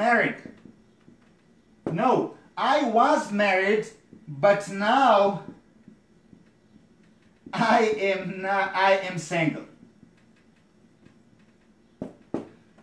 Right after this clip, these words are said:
No, I was married, but now I am single. I was married. I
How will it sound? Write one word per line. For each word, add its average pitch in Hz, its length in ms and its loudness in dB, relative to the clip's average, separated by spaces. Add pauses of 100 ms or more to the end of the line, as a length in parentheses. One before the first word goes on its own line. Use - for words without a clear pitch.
(560)
No, 190 260 0 (540)
I 262 180 4 (180)
was 233 280 6
married, 185 540 4 (680)
but 190 180 4
now 208 300 4
I 185 240 4 (140)
am 175 80 -2
single. 165 500 -2 (280)
I 277 240 8
was 214 540 6
married. 156 480 2
I 226 180 4